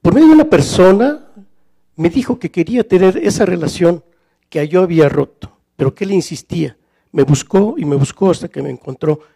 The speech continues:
gracias a Dios. ¿Sí? Entonces decidí realmente seguirlo.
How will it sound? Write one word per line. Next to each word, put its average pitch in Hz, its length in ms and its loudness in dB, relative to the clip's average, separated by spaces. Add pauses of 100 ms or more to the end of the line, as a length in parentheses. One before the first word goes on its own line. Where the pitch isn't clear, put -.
(120)
gracias - 500 -4
a 131 40 -10
Dios. 175 400 -2 (760)
¿Sí? 175 320 -8 (360)
Entonces 254 300 -2
decidí 214 540 2
realmente 160 540 0
seguirlo. 196 580 -6